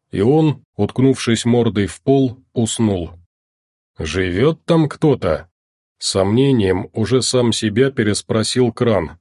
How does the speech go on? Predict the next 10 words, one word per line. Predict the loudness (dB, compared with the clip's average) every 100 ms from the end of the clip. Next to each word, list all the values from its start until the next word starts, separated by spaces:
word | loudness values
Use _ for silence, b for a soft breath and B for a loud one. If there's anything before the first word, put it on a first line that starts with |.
| _
зажигая | -4 -2 0 0 0 -2
свой | -2 -2 0
налобник | 0 2 0 2 0 -2 -12 _
и | 0
заботливо | 0 0 0 -2 0 0 0
гася | -2 -2 -2 -2
налобник | 0 0 0 -2 -2 -4 -2
танцора. | -2 -2 -2 -2 0 -2 -6 _ _ _ _ _ -6
«Ну | 0 2 2
ладно», | 2 0 0 0 -2